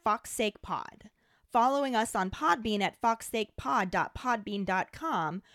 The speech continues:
will get you the episode as early as possible and give you a leg up in answering the trivia question. You can also go to our website at for fox's sake podcast dot com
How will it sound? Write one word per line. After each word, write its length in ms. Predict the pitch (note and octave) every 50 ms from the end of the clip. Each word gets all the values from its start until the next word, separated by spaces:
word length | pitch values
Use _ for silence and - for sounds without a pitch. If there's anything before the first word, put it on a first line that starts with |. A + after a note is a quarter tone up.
| - - _ _ -
will 140 | A#3 A#3+ A#3+
get 320 | G#3+ C#4 C#4 C#4 - -
you 80 | F4+ F4
the 160 | F4 E4 G#3
episode 420 | G3 B3+ - B3 - G#3+ F#3+ F3+
as 120 | F3+ F#3+ - -
early 300 | - A#3+ B3+ C#4 D#4 D#4
as 100 | D#4+ -
possible 680 | - - A3 G3 G3+ - F3 D#3 E3+ E3 E3 E3 F#3 - - - - - -
and 160 | - A3+ A#3
give 140 | A3+ A3+ G3
you 120 | G3+ A3
a 60 | G3+
leg 340 | G3+ G3 G3+ G#3+ B3 C4 A#3+
up 200 | G3+ F3+ - -
in 100 | G3 G3+
answering 520 | - - F3+ F3 E3+ F3 - F3 E3+ E3+ F3
the 80 | F3
trivia 440 | F#3+ - - - C4+ C#4 C4+ G#3+ D#3
question. 680 | D#3+ - - G#2+ - - - - C#2+ - - - G#3 - _ _ _ _ _ _ _ _ _
You 120 | B3+ D4+
can 160 | D#4 F4+ D#4
also 260 | C#4 C4+ C#4 - D4
go 160 | C4 C4 A#3+ A#3+
to 160 | A#3 B3+ B3
our 140 | G3+ G3+ G3
website 520 | G3 B3+ E4 - - - G3+ E3+ E3+ - -
at 240 | - E3 E3 - -
for 140 | - F#3+ F3+
fox's 460 | - - - B3+ C#4+ D#4 - - -
sake 240 | - C4 B3+ C4 - _ -
podcast 520 | C4+ C4 C4 C4 - - A3+ F3 F3+ G3 -
dot 300 | _ G#3 G#3 G#3+ - -
com 440 | - - G3+ C4+ A#3+ F3 D#3+ D#3+ F3+